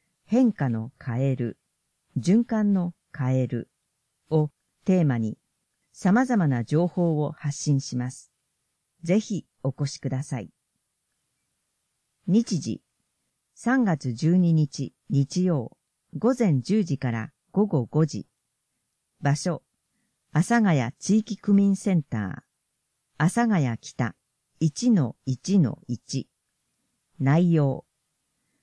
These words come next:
まちづくり関係団体による活動内容の紹介、展示。阿佐ヶ谷街歩き、ワークショップ、ヨガ体験、お菓子、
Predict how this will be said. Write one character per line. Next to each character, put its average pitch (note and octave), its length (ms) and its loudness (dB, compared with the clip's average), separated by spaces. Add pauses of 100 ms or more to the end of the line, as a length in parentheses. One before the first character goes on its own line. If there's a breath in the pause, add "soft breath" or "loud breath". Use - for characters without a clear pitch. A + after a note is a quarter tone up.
(180)
ま E3 180 2
ち B3 120 -4
づ B3 160 -2
く F#3 140 0
り C#3 160 0
関 G3+ 240 2
係 G3+ 240 0
団 F#3+ 240 2
体 A#2+ 200 0
に A2 140 0
よ A2+ 120 -4
る A#2 200 -6 (160)
活 F#3+ 300 -2
動 A3+ 220 2
内 G#3+ 260 2
容 A#2 180 0
の A2 140 -4
紹 D3 320 -2
介、 B2+ 320 -4 (120)
展 C#3+ 300 4
示。 B2+ 220 -2 (920)
阿 D3 80 -2
佐 A#3 260 0
ヶ F3 120 2
谷 A#2 200 -2 (120)
街 D3 360 0
歩 F3 240 0
き、 - 260 -14 (680)
ワ E3+ 180 2
ー A#3 40 -4
ク - 140 -14
シ A3 140 -6
ョ G3+ 40 -2
ッ F#3+ 60 -12 (160)
プ、 A#2 220 -10 (880)
ヨ D#3+ 160 4
ガ A3 240 0
体 G3 300 -2
験、 G#2 300 -6 (640)
お D#3 120 0
菓 B3+ 160 -2
子、 - 260 -8